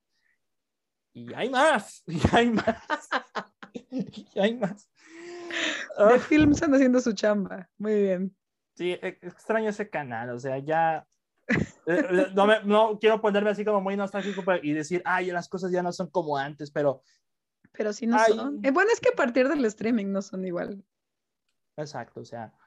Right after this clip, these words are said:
Speaker 1: hay algunas películas que veías en cable, pero no las puedes encontrar en ninguna plataforma, eh, eh, eh,
Speaker 2: Exacto.
Speaker 1: Río Maldito. Entonces,
Speaker 2: Ajá.
Speaker 1: ¿si tú sí habías visto esa película?
Speaker 2: ¿Es la de Mystic River?
Speaker 1: No,
Speaker 2: ¿O
Speaker 1: esa
Speaker 2: cómo
Speaker 1: es
Speaker 2: se llama en,
Speaker 1: otra.
Speaker 2: en inglés?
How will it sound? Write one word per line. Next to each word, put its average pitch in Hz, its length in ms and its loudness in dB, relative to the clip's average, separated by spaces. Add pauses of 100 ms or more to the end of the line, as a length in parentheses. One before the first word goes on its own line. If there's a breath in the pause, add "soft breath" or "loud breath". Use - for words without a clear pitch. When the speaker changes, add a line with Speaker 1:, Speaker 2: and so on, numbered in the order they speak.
(120)
Speaker 1:
hay 147 100 2
algunas 185 260 0
películas 190 440 2
que 170 80 0
veías 180 280 2
en 165 120 -8
cable, 190 280 2
pero 156 160 -2
no 175 120 0
las 196 140 4
puedes 208 220 2
encontrar 196 360 0
en 208 40 0
ninguna 202 260 -2
plataforma, 190 760 -2
eh, 139 200 -12
eh, 139 180 -8
eh, 143 120 0
Speaker 2:
Exacto. 139 540 -8
Speaker 1:
Río 156 200 4
Maldito. 143 540 -2 (420)
Entonces, 143 540 -2
Speaker 2:
Ajá. 240 260 4 (520)
Speaker 1:
¿si 175 80 -10
tú 269 180 0
sí 302 80 4
habías 262 220 4
visto 220 160 -4
esa 202 140 0
película? 160 380 -2 (880 soft breath)
Speaker 2:
¿Es 247 300 4
la 285 100 4
de 277 60 4
Mystic 233 320 -2
River? 240 320 -2 (1120)
Speaker 1:
No, 135 540 -4 (360)
Speaker 2:
¿O 214 100 -6
Speaker 1:
esa 233 80 -6
Speaker 2:
cómo 233 160 0
Speaker 1:
es 226 60 -6
Speaker 2:
se 233 60 0
llama 262 160 4
en, 202 100 0
Speaker 1:
otra. 240 140 -6
Speaker 2:
en 202 60 -2
inglés? 185 380 -6